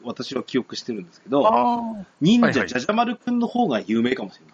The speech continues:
Speaker 1: せんね。
Speaker 2: あー。あ、はいはいはい。
Speaker 1: うん。で、ちょうど実はですね、えーと、もう今週かな？あの、来週かな？あのー、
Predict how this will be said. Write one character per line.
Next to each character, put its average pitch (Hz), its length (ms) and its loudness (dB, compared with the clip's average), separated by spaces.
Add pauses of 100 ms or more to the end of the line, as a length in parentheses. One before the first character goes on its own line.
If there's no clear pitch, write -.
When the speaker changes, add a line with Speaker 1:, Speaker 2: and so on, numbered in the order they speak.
Speaker 1:
せ - 160 -20
ん - 20 -20
ね。 - 140 -20
Speaker 2:
あ 240 720 0
ー。 175 80 0
あ、 180 60 2
は - 120 0
い 151 60 4
は 127 160 2
い - 20 0
は 123 220 2
い。 113 80 0 (260)
Speaker 1:
う 208 80 -2
ん。 - 20 -2
で、 196 600 2
ち - 100 -6
ょ 233 60 2
う - 20 4
ど 208 220 2 (240)
実 151 240 -4
は 127 60 2
で 92 60 -10
す 95 60 -10
ね、 110 220 -6
え 139 120 2
ー 127 40 -2
と、 135 140 -6 (140)
も 196 200 2
う 170 60 -2
今 196 160 2
週 165 180 -6
か 175 100 -2
な？ 208 160 -4 (420)
あ 135 100 0
の、 127 100 2
来 165 140 4
週 175 120 -10
か 175 100 -4
な？ 196 120 -6 (240)
あ 156 140 2
の 160 100 2
ー、 151 840 0